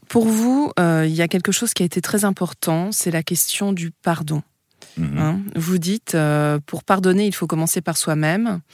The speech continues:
Speaker 1: Je l'ai fait en me réveillant des électrodes sur la poitrine, survivant au pire. L'hiver deux mille seize, un médecin m'a dit doucement que j'avais eu de la chance. Certains cœurs lâchent pour trois fois rien. »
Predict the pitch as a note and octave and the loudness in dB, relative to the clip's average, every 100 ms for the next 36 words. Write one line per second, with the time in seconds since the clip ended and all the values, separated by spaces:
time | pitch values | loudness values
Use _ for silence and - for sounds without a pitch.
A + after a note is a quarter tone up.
0 | - - - - F3+ F3+ F#3+ - G#3+ F3+ | -20 -20 -20 -4 2 4 4 2 2 2
1 | F3 F#3+ G3 G3 F#3 E3 E3+ E3+ - F#3+ | 2 2 2 2 0 0 0 0 -2 -4
2 | - D3+ - D#3 - F#3 G#3+ - - - | 0 -2 0 -4 -2 0 0 0 -2 -2
3 | F#3+ F#3 F3 G3 D3+ - D#3+ D#3 D3+ - | 0 0 0 0 -2 -4 -4 -6 -8 -20
4 | - - - F3 F#3+ G#3 F#3+ F3+ E3 - | -20 -20 -6 0 4 4 4 2 2 2
5 | E3+ F3+ G#3+ - D#3+ E3+ F3+ - A3 F#3+ | 2 2 0 -2 0 2 2 2 2 0
6 | E3 D#3 E3+ G3 - E3+ E3 A3+ - E3+ | -2 -4 -2 -2 0 0 0 -4 -6 -2
7 | E3 D#3 E3 D3+ C#3+ D3 - D#3+ G#3+ - | 0 0 0 0 0 0 -2 -2 -2 -4
8 | - - - - - F#3+ F#3 F#3 F3+ E3 | -8 -20 -16 -6 -4 -2 -2 -2 0 2
9 | D#3 F3 - - - - - D3 - C#3+ | 2 2 0 -6 -12 -8 -4 -4 0 0
10 | D#3 D#3+ | 2 0